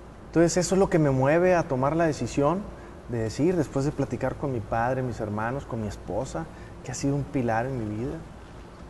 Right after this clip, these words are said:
eh, y mis hijos, este, mis hermanos,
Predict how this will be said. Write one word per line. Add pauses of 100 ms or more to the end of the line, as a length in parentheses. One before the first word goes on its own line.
(160)
eh, (180)
y
mis
hijos,
este,
mis
hermanos,